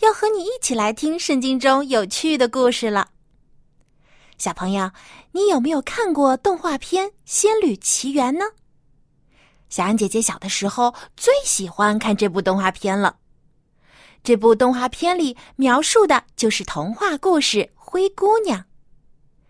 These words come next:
在这个童话故事里，美丽善良的女孩仙都丽娜原本是一个被继母欺负的可怜灰姑娘，可是最后呢，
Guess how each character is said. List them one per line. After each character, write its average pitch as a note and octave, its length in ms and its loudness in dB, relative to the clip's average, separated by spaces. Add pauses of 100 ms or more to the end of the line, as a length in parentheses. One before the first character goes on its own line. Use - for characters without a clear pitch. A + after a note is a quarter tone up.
(480)
在 C#4+ 180 2
这 C#4 140 -2
个 B3+ 100 4
童 C4 160 0
话 C#4 140 4
故 C#4+ 180 0
事 C#4 160 0
里， A#3+ 280 -2 (340)
美 F#3+ 200 0
丽 A3 240 -2
善 A3+ 240 2
良 G#3 160 2
的 A3 80 0
女 G#3+ 200 2
孩 F#3 420 -2 (160)
仙 G4+ 280 -2
都 A4 140 4
丽 G#4+ 220 4
娜 F4+ 260 -2 (340)
原 F#3 240 0
本 F#3 220 2 (120)
是 - 200 -4
一 G3 140 -4
个 G3+ 240 2
被 G#3 260 0 (120)
继 C#4 240 -2
母 G#3+ 220 2
欺 C4 380 -2
负 A3 160 -4
的 G#3 260 2
可 G3+ 280 -4
怜 F3+ 200 -2
灰 F4+ 240 -2
姑 G#4 280 4
娘， C#4+ 240 -2 (720)
可 E4 100 -2
是 G4 140 4
最 A#4 220 2
后 - 100 -6 (200)
呢， F#4+ 140 2